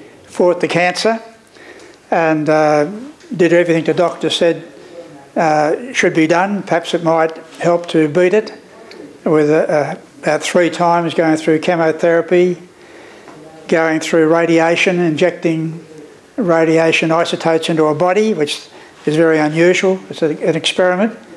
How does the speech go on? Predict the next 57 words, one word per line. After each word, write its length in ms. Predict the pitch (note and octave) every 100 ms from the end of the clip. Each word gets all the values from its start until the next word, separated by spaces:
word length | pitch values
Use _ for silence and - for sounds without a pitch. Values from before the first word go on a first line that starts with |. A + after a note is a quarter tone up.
| - -
which 200 | A#3 A#3+
was 120 | E3+ E3
a 60 |
complete 360 | E3+ - F3+ F3
failure. 500 | F#3 F3+ F#3 A3+ - - - - -
So 100 | D#3
I 100 | E3
don't 200 | F3 G3
recommend 420 | D#3+ E3 E3+ E3
it 100 | C#3+
to 160 | F3 F3+
you 60 |
if 120 | F3+ -
anyone 340 | D#3 D#3+ D3+
suggests 380 | E3+ D#3+ D#3+ -
it 100 | -
to 180 | E3+ F#3
you. 180 | G3+ - - - - - - -
Maybe 240 | F#3+ F3 E3
they'll 180 | E3
get 160 | E3 E3
it, 200 | E3 - - -
improve 440 | E3+ D#3 - E3+ E3
it 60 |
in 100 | D#3
due 200 | D3 E3+
course. 560 | D#3 G3 F3+ G3+ - - - - - - - _ A#3+
Even 240 | F#3 F3+
to 100 | E3+
have 140 | F3
an 80 | D#3+
operation, 800 | F3 F3 F3 F#3 F#3 A3 A3 G#3+
a 100 | A3
specialist 540 | C3 - E3 - D#3+ D#3
said, 140 | E3+
"Look, 160 | D#3+ E3+
I 100 | E3
think 160 | F3
I 80 | D3+
can 120 | D3
cut 240 | C#3+ E3+ -
the 80 | D3+
tumours 420 | F3+ E3 D#3 F3
out 160 | E3+
of 80 | D#3+
the 60 | E3
liver." 340 | F3 G3 G3+ - - - - - - -
So 120 | - D#3+
we'll 80 |
have 120 | E3 D3+
this 140 | D3+
operation, 600 | D#3+ D#3+ D#3+ E3+ - F3+
and 120 | D#3+
they 140 | D3+ D3
cut 240 | F3+ -
my 180 | D#3+ D3+
wife. 460 | E3 E3 E3 -